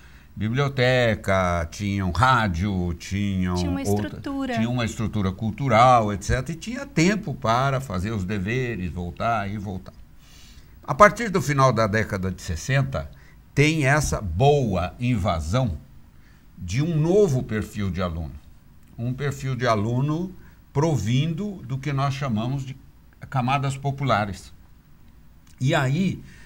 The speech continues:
Speaker 1: deu-se um distanciamento entre a formação dos professores, das professoras, et cetera,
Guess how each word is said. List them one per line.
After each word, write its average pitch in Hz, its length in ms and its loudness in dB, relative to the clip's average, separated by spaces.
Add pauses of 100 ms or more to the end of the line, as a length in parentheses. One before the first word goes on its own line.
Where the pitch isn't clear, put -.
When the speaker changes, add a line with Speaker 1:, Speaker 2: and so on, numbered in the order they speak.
(140)
Speaker 1:
deu-se 165 420 0
um 160 120 0
distanciamento 135 1300 0 (460)
entre 123 640 0 (480)
a 123 160 2
formação 160 920 0
dos 107 160 -6
professores, 123 1120 -2
das 92 160 -6
professoras, 110 920 -2
et 98 160 -8
cetera, 147 440 -6